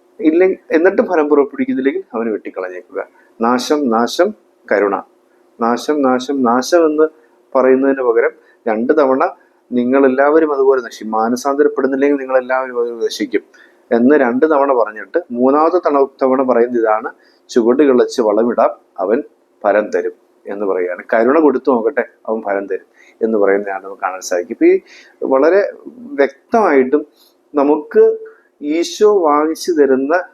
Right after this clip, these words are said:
ഒരു ഗ്യാരണ്ടി, അല്ലെങ്കിൽ സ്വർഗസ്നായ പിതാവിന് ഈശോ ഗ്യാരണ്ടി കൊടുത്തിട്ട് നമുക്ക് വാങ്ങിച്ചു തരുന്ന ഒരു ഇളവ്,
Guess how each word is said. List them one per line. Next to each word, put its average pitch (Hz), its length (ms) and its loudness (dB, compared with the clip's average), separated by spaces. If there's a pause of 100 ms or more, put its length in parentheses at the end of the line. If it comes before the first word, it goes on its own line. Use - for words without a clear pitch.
(680)
ഒരു 147 420 4 (320)
ഗ്യാരണ്ടി, 123 560 -2
അല്ലെങ്കിൽ 123 300 -2
സ്വർഗസ്നായ 139 520 0
പിതാവിന് 156 420 -2
ഈശോ 147 340 0
ഗ്യാരണ്ടി 143 400 0
കൊടുത്തിട്ട് 139 320 0
നമുക്ക് 127 340 -2
വാങ്ങിച്ചു 127 440 0
തരുന്ന 135 200 2
ഒരു 147 100 4
ഇളവ്, 151 320 4